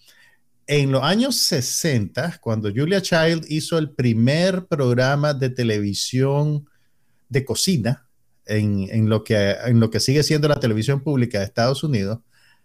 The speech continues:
eh, ella acababa de publicar un libro de, de recetas de cocina francesa adecuadas para que cualquier persona pudiera cocinarlo,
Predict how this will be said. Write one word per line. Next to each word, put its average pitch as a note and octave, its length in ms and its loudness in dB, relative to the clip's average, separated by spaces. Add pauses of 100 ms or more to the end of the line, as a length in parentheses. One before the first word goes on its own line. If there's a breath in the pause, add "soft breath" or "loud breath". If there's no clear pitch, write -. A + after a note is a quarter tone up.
(240 soft breath)
eh, A2+ 340 2
ella C#3+ 200 2
acababa C3+ 480 2
de D3+ 200 2
publicar C#3 920 -2
un B2+ 240 2
libro C3+ 400 2
de, A2 640 0
de A2+ 160 0
recetas C#3 520 -4
de C3+ 120 -4
cocina A#2 360 -4
francesa C3 680 -2 (760 soft breath)
adecuadas B2+ 640 2
para B2+ 240 0
que G#2+ 180 -8
cualquier A#2 380 -6
persona B2+ 420 -2
pudiera G#2 320 -2
cocinarlo, C#3+ 720 -2